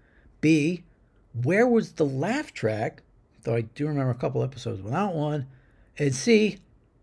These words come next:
why is it so long? Years later, I realized I was watching Head and didn't even know it. As the show gained new life in syndication, the boys went off to do their own things.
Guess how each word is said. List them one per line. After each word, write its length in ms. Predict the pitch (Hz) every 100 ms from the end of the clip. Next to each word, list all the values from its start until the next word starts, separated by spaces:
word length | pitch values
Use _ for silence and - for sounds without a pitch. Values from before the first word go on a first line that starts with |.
| _ _
why 180 | - 220
is 160 | 359 339
it 100 | 311
so 180 | 254
long? 680 | 277 233 113 185 175 101 95 - _ _ _ _ _ _ _ _ _ _ _
Years 300 | 139 151 139
later, 340 | 214 214 202 -
I 100 | 165
realized 520 | 196 170 147 151 - _ _
I 140 | 160 190
was 200 | 175 131
watching 420 | 131 185 - 156
Head 380 | 147 220 208 -
and 280 | 175 147 -
didn't 180 | 185 190
even 280 | 180 151 151
know 220 | 220 160
it. 120 | 131 - - - - _ _ _ _ _ _ _ _ _ _ -
As 180 | 170 170
the 80 | 185
show 220 | - 277
gained 320 | 226 220 175
new 120 | 190
life 360 | 165 156 156 151
in 80 | 131
syndication, 600 | 139 123 113 131 127 131
the 60 |
boys 300 | 113 127 127
went 220 | 123 123 120
off 160 | 117
to 80 | -
do 140 | 123 131
their 220 | 117 101
own 100 | 98
things. 540 | - 170 113 - -